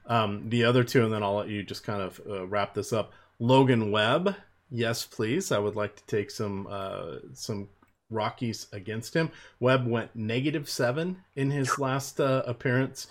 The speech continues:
Managed to go, uh, three point one innings against Oakland, allowed six,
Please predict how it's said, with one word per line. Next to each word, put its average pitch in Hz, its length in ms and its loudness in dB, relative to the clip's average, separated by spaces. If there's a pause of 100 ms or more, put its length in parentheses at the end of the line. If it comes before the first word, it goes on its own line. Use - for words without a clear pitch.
(260)
Managed 123 360 0
to 135 60 -4
go, 110 680 4
uh, 87 500 -6 (180)
three 135 180 4
point 131 320 2
one 117 280 2
innings 120 360 0
against 113 460 -4
Oakland, 131 480 2
allowed 104 380 -2
six, - 500 -2